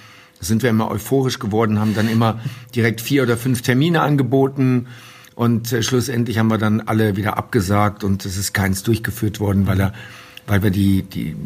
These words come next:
Speaker 1: die Teilnehmer nicht zusammenbekommen haben. Es war eben, oder es ist eben ein komplett anderes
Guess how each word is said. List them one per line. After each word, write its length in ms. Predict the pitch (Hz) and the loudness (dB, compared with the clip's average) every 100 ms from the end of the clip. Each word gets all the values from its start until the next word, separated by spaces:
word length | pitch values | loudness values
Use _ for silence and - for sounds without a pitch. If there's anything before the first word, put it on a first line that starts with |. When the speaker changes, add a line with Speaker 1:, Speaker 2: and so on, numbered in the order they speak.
| - - | -12 -8
Speaker 1:
die 80 | 120 | -6
Teilnehmer 420 | 113 135 156 117 | 0 2 2 2
nicht 160 | 101 - | 0 -2
zusammenbekommen 720 | 98 87 87 - - 85 80 | -6 -4 -6 -6 -10 -10 -10
haben. 200 | - - - - - - - - | -12 -14 -20 -20 -20 -20 -20 -8
Es 180 | 110 123 | -4 0
war 220 | 131 139 | 2 2
eben, 600 | 135 135 135 135 120 - - _ _ _ _ _ _ - | 2 2 4 2 0 -8 -20 _ _ _ _ _ _ -8
oder 140 | 110 | -2
es 120 | 117 123 | -2 -2
ist 200 | 143 - | -4 -2
eben 220 | 131 123 | 0 0
ein 140 | 120 | 0
komplett 400 | 117 113 117 - | 0 0 -2 -2
anderes 400 | 120 117 110 - | -2 0 -2 -6